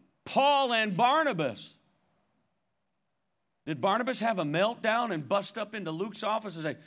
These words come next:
"You know, there we were going, just real good there.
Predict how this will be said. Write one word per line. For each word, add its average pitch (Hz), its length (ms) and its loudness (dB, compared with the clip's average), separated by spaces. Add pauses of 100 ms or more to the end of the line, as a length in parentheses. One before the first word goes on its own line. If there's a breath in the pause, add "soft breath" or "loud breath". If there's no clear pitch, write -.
(200 loud breath)
"You 175 80 0
know, 262 160 0
there 196 300 0
we 294 100 -2
were 294 80 -2
going, 302 360 2
just 220 200 -6
real 254 300 -2
good 349 240 0
there. 269 400 2